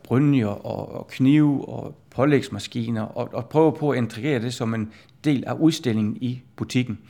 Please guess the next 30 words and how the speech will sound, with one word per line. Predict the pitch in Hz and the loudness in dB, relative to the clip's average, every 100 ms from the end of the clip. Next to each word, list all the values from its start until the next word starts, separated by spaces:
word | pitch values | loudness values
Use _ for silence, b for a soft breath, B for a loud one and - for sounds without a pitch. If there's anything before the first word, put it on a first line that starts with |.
| B | B
så | - | -4
man | 117 120 120 - - - | -2 -2 -4 -8 -12 -6
også | 151 - | -4 -4
kan | 117 | -6
formidle | 120 127 107 | 0 2 2
lidt | 107 107 | -2 -4
historie. | 107 - 139 101 | -6 -2 0 0
Okay, | 131 127 120 120 B B | -2 0 -2 -2 B B
lavede | - 117 113 | -2 -2 0
man | 110 | -2
skiveskåret | - 135 - 117 - | 0 -2 -2 -12 -6
pålæg | 120 120 - | -4 -4 -8
sådan, | - - 127 107 - - | -16 -10 -8 -8 -12 -16
øh, | - 117 | -10 -6
nitten | 117 107 | -6 -4
hundrede | 117 113 | -4 -4
tyve, | - 120 117 B B B | -2 -4 -4 B B B
eller, | 123 110 107 | -4 -2 -4
øh, | 104 107 - | -4 -6 -10
hvordan | 92 - 123 123 | -14 -6 -2 -2
slagtede | 120 127 123 | -4 -8 -4
man | 110 | -4
en | 113 | -4
gris, | 113 120 | -4 -6
hvad | - 117 | -4 -6
brugte | 123 123 | -6 -6
man | 113 - | -8 -8
for | |
kniv | 107 - 135 | -8 -2 -2
dengang? | 110 110 110 104 | -2 -6 -6 -8